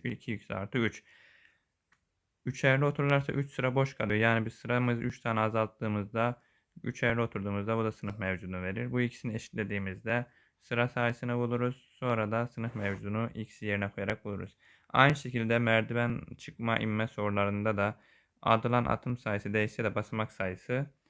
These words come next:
sabit olduğu için, yani biz ikişerli giderken x adım attı dersek işte iki çarpı x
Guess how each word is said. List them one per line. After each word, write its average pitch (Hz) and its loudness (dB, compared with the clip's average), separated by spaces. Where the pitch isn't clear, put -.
sabit 107 2
olduğu 95 0
için, 117 -4
yani 110 2
biz 107 -4
ikişerli 120 0
giderken 120 0
x 131 -2
adım 107 2
attı 98 0
dersek 101 -2
işte 117 -4
iki - -12
çarpı 107 -2
x - -6